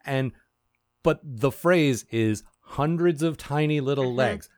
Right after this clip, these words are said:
Speaker 1: These are not tiny. They're proportioned to the people, about the size of
Speaker 2: They
Speaker 1: baby
Speaker 2: look like,
Speaker 1: legs.
Speaker 2: yeah, they look, they look like fat little cherub legs.
Speaker 1: And there are not hundreds because they're so big. There's,
Speaker 2: Yeah.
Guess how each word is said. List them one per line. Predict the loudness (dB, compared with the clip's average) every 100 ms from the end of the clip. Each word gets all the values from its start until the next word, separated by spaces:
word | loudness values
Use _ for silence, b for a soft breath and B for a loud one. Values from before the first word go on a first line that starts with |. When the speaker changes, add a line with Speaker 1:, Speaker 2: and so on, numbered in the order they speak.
| _
Speaker 1:
These | -2 2
are |
not | 2 2 0
tiny. | -2 0 2 0
They're | 0 0 0 -2
proportioned | -4 -2 0 0 -2 -2
to | -2
the | -4
people, | -4 -4 -2 0
about | 0 -2
the |
size | -2 -2 -2
of | -4 -6
Speaker 2:
They | -4
Speaker 1:
baby | 0 2
Speaker 2:
look | 2
like, | 4
Speaker 1:
legs. | 2 2
Speaker 2:
yeah, | 0
they | 0
look, | -2 -2
they | -2
look | -2 -6
like | -10
fat | -6 -6 -6
little | -6 -6 -6
cherub | -8 -6 -6 -8
legs. | -12 -14 -18 -18 -4
Speaker 1:
And | 0 2 0
there | -2 2 4
are | 4
not | 2 2
hundreds | 0 0 2 0 0
because | -4 -2 -2
they're | -4
so | -2 -2
big. | 2 0 2
There's, | 0
Speaker 2:
Yeah. | 0